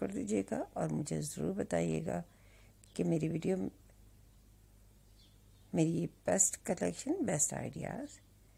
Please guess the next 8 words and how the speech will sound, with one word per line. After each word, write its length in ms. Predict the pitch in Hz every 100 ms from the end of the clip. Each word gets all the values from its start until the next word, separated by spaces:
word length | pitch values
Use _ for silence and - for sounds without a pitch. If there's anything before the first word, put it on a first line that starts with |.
| - - - - - - -
बहुत 340 | 196 226 226
ही 60 | 185
beautiful 580 | - 165 160 151 147 147 - - - - -
denim 420 | 151 151 147 139
bag 220 | 143 65 139 -
के 80 | -
ideas 560 | - - 147 156 208
आपको 300 | 220 214 -